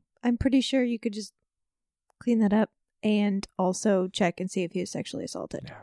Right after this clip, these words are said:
Speaker 2: maybe do both.
Speaker 1: Maybe do both of these things.
Speaker 2: <laughs>
Speaker 1: Yeah, because, uh, for anyone who doesn't know, when you die, your bowels are released.
Speaker 2: Mm-hmm.
Speaker 1: It's very rare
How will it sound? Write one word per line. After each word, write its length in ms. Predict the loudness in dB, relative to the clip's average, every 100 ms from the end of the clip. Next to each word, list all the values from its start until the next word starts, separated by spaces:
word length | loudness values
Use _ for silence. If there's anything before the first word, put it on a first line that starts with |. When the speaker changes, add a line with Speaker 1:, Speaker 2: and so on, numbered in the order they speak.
| _
Speaker 2:
maybe 400 | -6 -2 -2 -4 -8 _ _ _ _ -6
do 100 | -4
both. 340 | -2 -2 -4 -18 _ _ _ _ _
Speaker 1:
Maybe 260 | 2 4 4
do 120 | 4
both 260 | 4 4 2
of 80 | -4
these 180 | -6 -8
things. 600 | -6 -4 -6 -6 -12 -14
Speaker 2:
<laughs> 360 | -18 -18 -20 -20 _ _ -20 _ _ _ -20 -10 -8 -8 0
Speaker 1:
Yeah, 140 | 4
because, 260 | 6 4 2
uh, 120 | 0 -4 -8
for 200 | 0 2
anyone 260 | 4 4 4
who 80 | 4
doesn't 400 | 2 2 -2 -2
know, 400 | -4 -2 -6 -8 _ _ _ _
when 340 | -4 -2 0
you 120 | -2 -2
die, 580 | -2 -2 -6 -6 -8 -12 _ _ _ _ _
your 160 | 0 2
bowels 320 | 2 0 -4
are 100 | -6
released. 580 | -6 -8 -10 -10 -8 -6
Speaker 2:
Mm-hmm. 80 | -8 -10 _ _ _ _ _ 0
Speaker 1:
It's 140 | 0
very 360 | 4 4 4 2
rare 580 | 2 2 2 0 -4